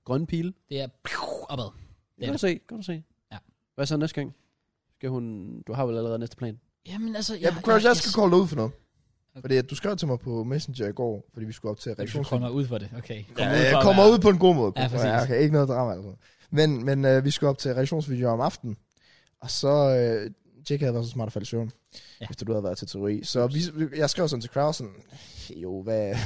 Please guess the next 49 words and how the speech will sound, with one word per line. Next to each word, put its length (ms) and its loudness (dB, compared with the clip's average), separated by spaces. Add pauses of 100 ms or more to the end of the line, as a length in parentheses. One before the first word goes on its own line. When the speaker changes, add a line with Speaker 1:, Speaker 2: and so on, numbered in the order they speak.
(240)
Speaker 3:
<laughs> 380 -10
hvad 120 -2
gør 200 0
vi 100 -4
lige, 160 -6
hvis 360 -6
Jake 180 -4
ikke 120 -4
vågner? 240 0
Sådan, 180 -6
kan 140 -4
du 80 -4
i 60 0
morgen 220 -4
middag, 240 0
eller 140 -2
så 140 -14
stændig 320 -8
er?" 220 -4
Speaker 2:
Mhm. 220 -10
Speaker 3:
Så 100 -20
var 80 -14
du 80 -14
sådan, 220 -16
"Jamen, 240 -12
det, 180 -10
det 100 -14
kan 100 -10
jeg 80 -6
godt. 260 0
Jeg 100 -2
tror 180 -4
bare, 140 -2
jeg 200 0
vil 80 -6
sætte 240 -6
mig 100 -4
ned 220 0 (460)
og 200 4
optage 340 -2
så 120 -4
mange 260 -2
videoer, 260 -4
jeg 80 -4
kan, 220 -6
indtil 240 -10 (100)
J 100 -2
K 240 -6
vågner." 340 0